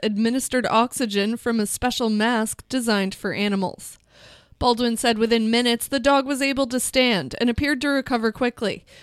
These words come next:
but his owners took him to the vet as a precaution. Baldwin added, quote, "We expect he will make a full recovery." No injuries were reported, but the home suffered significant smoke, water, and fire damage.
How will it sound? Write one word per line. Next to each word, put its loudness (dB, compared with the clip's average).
but 4
his -2
owners 0
took -2
him 0
to -4
the 2
vet 4
as 0
a 0
precaution. -2
Baldwin 4
added, 4
quote, 2
"We 4
expect 0
he -2
will 2
make 2
a -2
full 4
recovery." -2
No 6
injuries 2
were 0
reported, 0
but 0
the 0
home 2
suffered 0
significant -2
smoke, -2
water, 4
and 0
fire 2
damage. -2